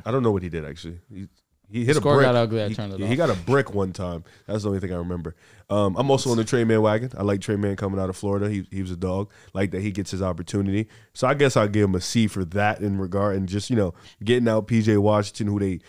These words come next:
Speaker 1: signed to a three-year forty-five last year. So you get off that contract, I guess.
Speaker 2: Eleven.
Speaker 1: And, um, yeah, uh, Charlotte gets a C. They didn't. They, they, they got off Gordon Hayward, so I guess that was cool.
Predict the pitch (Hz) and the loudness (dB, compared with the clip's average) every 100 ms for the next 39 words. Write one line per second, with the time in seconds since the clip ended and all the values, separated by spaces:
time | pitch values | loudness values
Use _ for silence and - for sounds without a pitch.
0 | - - - 107 107 104 87 95 104 107 | -20 -6 0 2 2 0 -4 -2 0 2
1 | 104 - 98 98 95 92 98 95 92 95 | 0 -2 -4 -4 -4 -4 -2 -2 -4 -4
2 | 92 - 101 107 87 87 95 90 87 90 | -6 -6 -6 -6 -8 -6 -4 -4 -4 -8
3 | 90 95 95 92 87 82 90 110 113 - | -4 -4 -4 -6 -8 -8 -8 -8 -12 -20
4 | - - - 101 - 113 _ _ _ 104 | -20 -20 -20 -20 -20 -20 _ _ _ -2
5 | 101 95 95 95 92 87 82 82 _ _ | 0 2 2 2 0 -2 -4 -8 _ _
6 | _ - - 139 139 107 107 170 180 180 | _ -20 -2 4 4 4 2 6 6 6
7 | 135 127 107 - 123 107 135 143 107 101 | 4 2 0 0 2 4 4 4 0 0
8 | 131 107 110 110 98 - 107 135 165 135 | 0 2 2 2 0 -4 0 4 4 4
9 | 139 135 120 113 110 110 107 110 104 110 | 4 4 4 2 0 0 0 0 0 2
10 | 110 104 - 101 101 | 2 0 -2 -2 -2